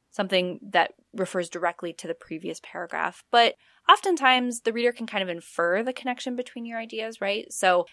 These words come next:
if my first paragraph talks about, you know, high school teacher professional development and my second paragraph talks about elementary school teacher professional development,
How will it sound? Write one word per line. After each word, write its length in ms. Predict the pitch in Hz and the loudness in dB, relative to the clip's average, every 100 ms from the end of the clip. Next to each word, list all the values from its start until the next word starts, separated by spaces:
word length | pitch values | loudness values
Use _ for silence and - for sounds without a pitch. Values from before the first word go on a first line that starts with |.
| - | 2
if 320 | 185 180 - | 4 4 0
my 140 | 175 | -4
first 260 | - 202 - | -2 -4 -4
paragraph 520 | - 180 185 180 185 | -4 -2 0 -2 -2
talks 340 | - 175 - - | -4 -4 -2 -4
about, 420 | 175 175 170 - - - | 0 2 2 0 -10 -10
you 60 | 175 | -6
know, 60 | |
high 160 | 165 240 | 2 2
school 220 | 247 202 | 4 -4
teacher 340 | 180 190 175 170 | -4 -6 -4 -4
professional 480 | - - 160 - | -6 -6 -6 -6
development 500 | 165 165 165 196 196 - | -8 -6 -6 -4 -4 -4
and 140 | 180 | -4
my 180 | 170 175 | -4 -2
second 340 | - 262 240 | 2 2 2
paragraph 540 | - 165 165 165 196 - | 0 -2 2 0 -2 -4
talks 300 | 165 165 190 | -6 -4 -4
about 300 | 170 165 - | 0 0 0
elementary 460 | 170 165 208 302 233 | -2 0 -2 -2 -6
school 280 | - 170 | -4 -4
teacher 300 | 165 170 175 | -4 -8 -10
professional 520 | 170 - 160 160 - 170 | -10 -10 -10 -10 -10 -12
development, 480 | 160 156 - 247 | -8 -6 -2 -4